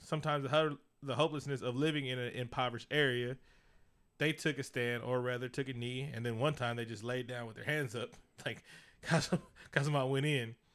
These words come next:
So Kaepernick saw this and showed up to,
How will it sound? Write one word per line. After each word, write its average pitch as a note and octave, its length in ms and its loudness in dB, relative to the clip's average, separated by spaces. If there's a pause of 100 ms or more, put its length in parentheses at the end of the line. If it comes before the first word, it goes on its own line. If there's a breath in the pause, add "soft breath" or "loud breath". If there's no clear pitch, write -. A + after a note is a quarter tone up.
(480)
So D3 580 8 (420)
Kaepernick D#3 380 8
saw G#3 280 10
this G3 300 4
and B2+ 100 -6
showed D3+ 280 6
up E3+ 180 6 (1000)
to, D3+ 720 6